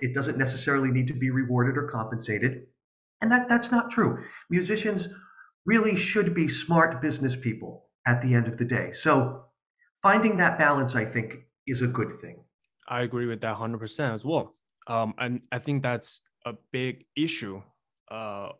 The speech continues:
Speaker 2: with a lot of music students as well. You know, I agree, do things for free, certain,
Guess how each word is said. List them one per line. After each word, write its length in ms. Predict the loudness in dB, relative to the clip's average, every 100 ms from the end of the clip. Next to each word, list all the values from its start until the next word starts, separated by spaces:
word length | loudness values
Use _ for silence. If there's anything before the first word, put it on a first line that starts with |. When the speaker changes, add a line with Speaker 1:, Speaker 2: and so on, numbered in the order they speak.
| _ -14
Speaker 2:
with 200 | -10 -8
a 40 |
lot 240 | -4 -2 -2
of 80 | -2
music 300 | -6 -8 -10
students 560 | -6 -4 -4 -6 -12
as 180 | -12 -6
well. 260 | -4 -6 -8
You 100 | -8
know, 260 | -6 -6 -8 _ _ _ _ -4
I 120 | 0
agree, 400 | 0 0 -2 -4 _ _ 0
do 160 | 2
things 300 | 4 2 2
for 140 | -2 -6
free, 420 | -6 -2 -2 -2
certain, 560 | -6 -6 -2 -2 -4